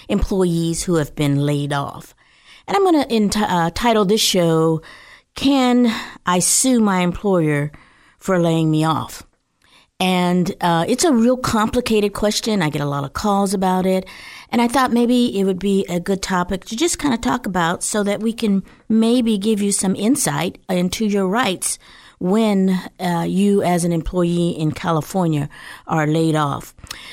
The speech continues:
Again, you're listening to Employment Solutions at Your Fingertips. If you ever have any questions concerning this show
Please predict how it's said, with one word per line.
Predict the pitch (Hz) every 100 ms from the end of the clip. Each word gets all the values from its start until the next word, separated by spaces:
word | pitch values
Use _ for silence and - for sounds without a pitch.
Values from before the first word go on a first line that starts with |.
| -
Again, | 240 226 233 185
you're | 185
listening | 185 - 190 175
to | 190
Employment | 170 - 190 170 -
Solutions | 190 190 - 165 156 - -
at | 160 156
Your | 139
Fingertips. | 240 330 302 156 - - - - _ _ _ _ _ -
If | 190 196
you | 185
ever | 170
have | 170 156
any | 156
questions | - 175 - 170 -
concerning | 165 147 160 151 139
this | 196 -
show | - 196 185